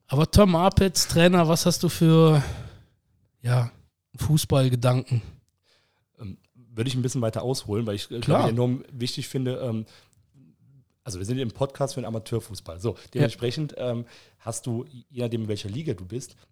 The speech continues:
Speaker 2: auch nicht immer das Spielermaterial, ähm, wie du dir selber deinen idealen Fußball vorstellst. So, ne?
Speaker 1: Ja,
Speaker 2: So, und,
Speaker 1: vollkommen,
Speaker 2: ähm,
Speaker 1: ja.
Speaker 2: in der, ähm, in der Mannschaft, das hatte ich gerade eingehend ja gesagt, diese Mannschaft, die wir hier haben,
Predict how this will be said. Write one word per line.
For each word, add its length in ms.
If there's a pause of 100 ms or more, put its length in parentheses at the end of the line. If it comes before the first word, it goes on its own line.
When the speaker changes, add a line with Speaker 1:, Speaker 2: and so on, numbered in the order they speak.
(100)
Speaker 2:
auch 220
nicht 260 (160)
immer 260 (260)
das 180
Spielermaterial, 1000 (300)
ähm, 240 (480)
wie 140
du 200
dir 160
selber 260
deinen 120
idealen 380
Fußball 320
vorstellst. 600 (200)
So, 260 (560)
ne? 320
Speaker 1:
Ja, 60
Speaker 2:
So, 100
und, 240
Speaker 1:
vollkommen, 420
Speaker 2:
ähm, 60
Speaker 1:
ja. 100 (180)
Speaker 2:
in 120
der, 140
ähm, 300 (380)
in 100
der 160
Mannschaft, 340
das 80
hatte 100
ich 60
gerade 200
eingehend 300
ja 80
gesagt, 380 (240)
diese 160
Mannschaft, 400
die 100
wir 80
hier 260
haben, 400